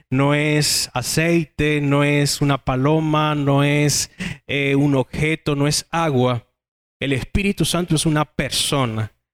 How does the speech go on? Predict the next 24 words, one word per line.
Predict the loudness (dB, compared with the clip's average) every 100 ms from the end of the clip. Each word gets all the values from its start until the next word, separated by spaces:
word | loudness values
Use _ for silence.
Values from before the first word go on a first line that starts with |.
| _ _ -4
y | 0
es | 0
real | 0 -2 -2 -2 -2 -6 _ _ -2
y | 0
Él | 2
está | 0 -2
aquí | -6 -2 -2
con | 0 0
nosotros. | 2 2 0 0 -2 -4 -8 _ _ -6
Sin | -2 0 2
la | 0
comunión | 0 -2 0 2 2 2 2 0
del | -2
Espíritu | -2 0 0 0 -2
Santo, | 0 -2 -2 -2
difícilmente | -2 0 -2 0 0 2 0 -2 0
nosotros | 0 0 -2 -4 -2
vamos | -2 0 0
a |
luchar | 0 -2 -2 0
en | 0
el | 2
mundo | 2 2 0
espiritual. | -2 -2 -2 -2 -2 -2 -6